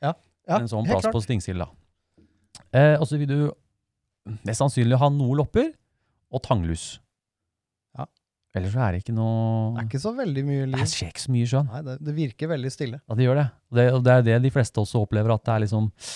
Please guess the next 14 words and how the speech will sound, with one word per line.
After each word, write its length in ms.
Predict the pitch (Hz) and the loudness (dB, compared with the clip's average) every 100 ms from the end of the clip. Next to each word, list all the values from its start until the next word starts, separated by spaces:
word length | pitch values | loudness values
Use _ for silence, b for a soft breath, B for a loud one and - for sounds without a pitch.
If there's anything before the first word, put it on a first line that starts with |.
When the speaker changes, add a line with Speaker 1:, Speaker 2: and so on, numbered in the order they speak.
| B B | B B
Speaker 2:
du, 140 | 120 123 | -4 -4
du 180 | 131 127 | -4 -4
går, 260 | 113 110 | -2 -2
eh, 300 | 117 120 117 | -2 -2 -2
kikker 320 | 113 123 110 110 | 0 0 2 4
ned, 160 | 107 | 6
og 80 | 123 | 4
så 120 | 104 | 0
ser 180 | - - | -2 -2
du 40 | 90 | 0
ingenting. 260 | 95 123 143 _ _ 117 123 _ _ B B B B B B | 0 -4 -6 _ _ -20 _ _ _ B B B B B B
Så 80 | 127 | 2
tenker 240 | 160 123 | 4 6
jeg, 440 | 127 143 147 151 | 6 6 6 2